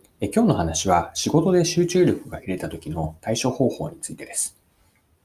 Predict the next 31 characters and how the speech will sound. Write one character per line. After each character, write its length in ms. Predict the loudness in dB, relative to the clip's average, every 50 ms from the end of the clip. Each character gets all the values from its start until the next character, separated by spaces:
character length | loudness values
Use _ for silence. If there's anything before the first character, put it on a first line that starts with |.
| _ _ _ _ _ _ _ _ _
で、 60 | -4
こ 120 | 0 2
れ 80 | 2 4
か 100 | 4 2
ら 80 | 2 2
話 280 | 0 0 0 2 2
を 80 | 2 2
し 80 | 2
て 80 | -2 -6
い 60 | -6
く 260 | -4 -4 -4 -4 -6 -8
構 160 | -8 -8 -6
成 180 | -4 -4 -2 -2
は 200 | 0 0 2 2
大 100 | 2 0
き 100 | 0 -2
く 140 | -2 -2 0
二 100 | 2 2
部 140 | 4 4 4
構 180 | 4 2 0
成 220 | 0 0 0 0 0
に 140 | 0 0
な 100 | 0 0
る 80 | 0 0
か 140 | -2 -2 -2
な 160 | -2 -4 -4
と 100 | -6 -12
思 100 | -18 -20
い 20 | -18 -6
ま 60 | -2
す。 260 | -2 -2 -2 -4 _